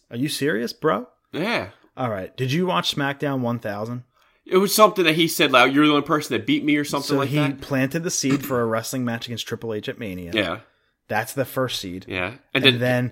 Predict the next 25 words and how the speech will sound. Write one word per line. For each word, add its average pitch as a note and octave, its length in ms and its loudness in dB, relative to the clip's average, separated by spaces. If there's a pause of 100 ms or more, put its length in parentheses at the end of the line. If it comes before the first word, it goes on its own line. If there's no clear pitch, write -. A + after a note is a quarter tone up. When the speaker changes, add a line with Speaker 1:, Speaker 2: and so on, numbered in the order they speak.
(140)
Speaker 2:
Flair's C#3+ 400 2
gonna D3+ 160 2
come D3 180 2
out C3+ 160 4
of C#3 100 -4
retirement D#3 580 2
after B2+ 260 2
he A#2+ 100 2
just B2+ 220 -4
had - 120 -2
a F#3 60 -10
triple C#3+ 280 -6
bypass? C#4 680 -4 (680)
Speaker 1:
N-, - 160 -16 (600)
no. A#3+ 380 4
Speaker 2:
No. D3+ 280 -2 (260)
Speaker 1:
No. B3+ 480 2 (160)
So D3 320 4
it D3+ 60 2
was C#3+ 160 2
Flair's F3+ 300 2
birthday, - 540 -2
Speaker 2:
Yeah. C3 140 0
Speaker 1:
seventieth D3 340 0
birthday, G2+ 460 -4